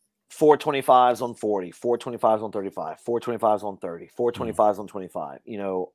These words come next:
Speaker 2: Mm-hmm.
Speaker 1: with fins, fast kick on the water, just keep going down. And we would do it, like, with T-shirts on.
Speaker 2: Mm.
Speaker 1: And we used to, uh,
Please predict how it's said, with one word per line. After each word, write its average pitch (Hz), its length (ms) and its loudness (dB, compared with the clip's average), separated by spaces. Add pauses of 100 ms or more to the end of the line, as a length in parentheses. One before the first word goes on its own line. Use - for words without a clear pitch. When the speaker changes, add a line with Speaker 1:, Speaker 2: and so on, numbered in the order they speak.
(160)
Speaker 2:
Mm-hmm. 101 100 -8
Speaker 1:
with 143 160 2
fins, 131 500 -4 (380)
fast 117 320 2
kick 110 240 -4
on 104 60 -12
the 101 80 -4
water, 98 300 -2
just 90 220 -18
keep 107 200 -12
going 107 280 -6
down. 98 440 -4 (880)
And 107 120 -2
we 117 100 0
would 113 100 2
do 123 120 2
it, 107 60 0
like, 98 160 -4 (160)
with 104 160 -10
T-shirts 107 460 -8
on. 55 160 -14 (580)
Speaker 2:
Mm. 98 240 -8 (320)
Speaker 1:
And 95 480 -8 (420)
we 101 200 -6
used 104 300 -4
to, 92 280 4 (160)
uh, 87 480 -4